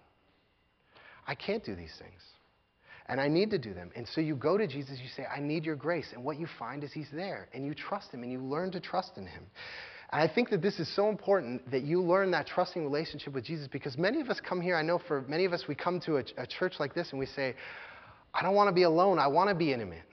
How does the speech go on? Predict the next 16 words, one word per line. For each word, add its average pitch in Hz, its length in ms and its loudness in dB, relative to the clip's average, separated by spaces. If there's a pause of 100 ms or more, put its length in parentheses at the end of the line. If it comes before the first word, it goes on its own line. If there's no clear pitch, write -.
(1200)
And, 147 360 4 (200)
and 139 120 -4
so - 180 6
you 180 140 6
look 202 280 6
to 220 100 -2
the 170 80 0
people 170 380 -4
here 143 380 2
and 120 120 0
you 131 60 -2
say, 139 480 2 (260)
"I, - 280 -2
I - 20 -
need 160 180 2
relationship, 156 640 0